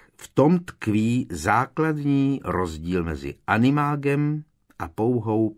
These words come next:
přeměnou ve zvíře. Čaroděj, který by na sebe pomocí přeměňování vzal zvířecí podobu,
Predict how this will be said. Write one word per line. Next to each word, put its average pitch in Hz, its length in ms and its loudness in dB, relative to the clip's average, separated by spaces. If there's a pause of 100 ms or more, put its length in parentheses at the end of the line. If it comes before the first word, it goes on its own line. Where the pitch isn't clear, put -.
přeměnou 135 580 -4
ve 85 100 -4
zvíře. - 440 -16 (1300)
Čaroděj, 175 500 4
který 117 320 0
by 110 120 0
na 113 100 -2
sebe 110 260 -4
pomocí 104 440 -4
přeměňování 101 840 0
vzal 85 260 -4
zvířecí 92 760 -2
podobu, 95 720 0